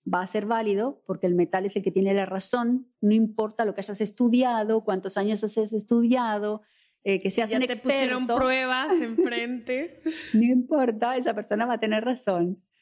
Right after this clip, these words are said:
Speaker 1: Entonces te sientes como que no vales, no tienes tu valoración, nada va a valer. Y luego la madera tiene que ver con el rechazo constante, sientes ese rechazo a todas las cosas,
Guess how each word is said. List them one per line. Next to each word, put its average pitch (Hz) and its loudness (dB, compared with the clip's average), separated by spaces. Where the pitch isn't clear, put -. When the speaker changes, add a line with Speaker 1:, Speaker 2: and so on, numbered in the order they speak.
Speaker 1:
Entonces 185 2
te 208 -2
sientes 214 -2
como 180 2
que 190 2
no 185 4
vales, 165 -6
no 185 -2
tienes 170 0
tu 180 -4
valoración, 160 -4
nada 170 2
va 160 -2
a - -2
valer. 147 -8
Y 247 2
luego 262 2
la 262 0
madera 262 0
tiene 208 -2
que 208 -2
ver 202 2
con 208 -2
el 185 2
rechazo 160 -4
constante, 160 -2
sientes 180 -4
ese 180 -2
rechazo 185 -2
a 165 -8
todas - -10
las 170 -8
cosas, - -10